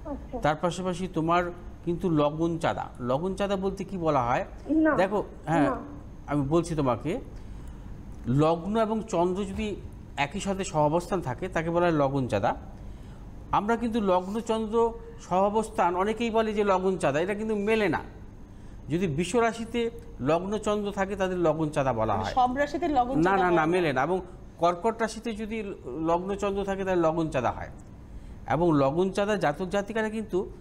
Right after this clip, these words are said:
Speaker 2: তাদের জীবনে কিন্তু সাফল্য আসে, সর্বক্ষেত্রে সাফল্য আসে।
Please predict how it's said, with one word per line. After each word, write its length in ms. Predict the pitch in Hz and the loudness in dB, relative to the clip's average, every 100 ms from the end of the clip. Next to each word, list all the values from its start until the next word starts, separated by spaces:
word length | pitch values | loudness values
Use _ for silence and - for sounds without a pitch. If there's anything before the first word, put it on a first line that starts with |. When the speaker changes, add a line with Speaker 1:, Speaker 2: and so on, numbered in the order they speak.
| - - - | -16 -16 -4
Speaker 2:
তাদের 260 | 160 180 151 | 0 0 0
জীবনে 300 | 180 202 208 | -2 0 -2
কিন্তু 220 | 208 208 | -2 -6
সাফল্য 560 | - 185 196 240 226 196 | -4 -2 -2 -2 0 2
আসে, 240 | 120 101 - - - - | 0 -4 -12 -14 -14 -4
সর্বক্ষেত্রে 460 | 170 190 208 214 208 | -2 -2 -4 -8 -6
সাফল্য 380 | 190 180 180 151 | -2 0 2 2
আসে। 200 | 117 | 0